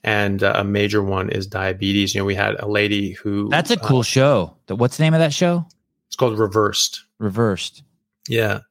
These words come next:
Speaker 2: How
Speaker 1: And,
Speaker 2: cool.
Speaker 1: um,
Speaker 2: When does that
Speaker 1: yeah.
Speaker 2: publish? That's published already? That's
Speaker 1: Um, no, so we just finished filming it, and,
Speaker 2: Oh.
Speaker 1: um, so it'll be sort of out in the next sort of five, six months. And, um,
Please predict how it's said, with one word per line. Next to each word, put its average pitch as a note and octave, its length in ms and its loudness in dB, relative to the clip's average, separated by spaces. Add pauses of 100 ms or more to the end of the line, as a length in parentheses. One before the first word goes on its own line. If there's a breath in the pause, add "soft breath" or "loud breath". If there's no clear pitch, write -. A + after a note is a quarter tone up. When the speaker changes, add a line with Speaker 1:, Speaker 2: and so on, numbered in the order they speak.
(460 soft breath)
Speaker 2:
How G2+ 200 -2
Speaker 1:
And, F#2+ 100 -4
Speaker 2:
cool. G#2+ 80 0
Speaker 1:
um, G2+ 440 -2
Speaker 2:
When D#3+ 160 2
does E3 100 0
that F3 160 2
Speaker 1:
yeah. - 40 -2
Speaker 2:
publish? F#3+ 300 2
That's D#3 200 0
published D#3+ 360 0
already? D3+ 340 2
That's C3+ 400 -6 (680)
Speaker 1:
Um, D3 260 4
no, C#3+ 160 4
so C#3 100 -4
we C#3+ 80 4
just D3+ 260 0
finished C#3 360 0
filming B2 320 2
it, F3+ 240 -2 (120)
and, A2 560 2
Speaker 2:
Oh. G#2 140 4
Speaker 1:
um, G#2 260 -2 (100)
so - 120 0
it'll A#2 140 2
be A#2 280 -2
sort A2+ 240 0
of A2 60 4
out A2 80 0
in A2 60 -4
the G#2+ 80 -2
next G#2 180 -2
sort G#2+ 140 0
of G2+ 160 -2 (100)
five, G#2 200 0
six - 220 -4
months. F3+ 520 -2 (160)
And, G#2+ 500 -2
um, G2+ 560 -2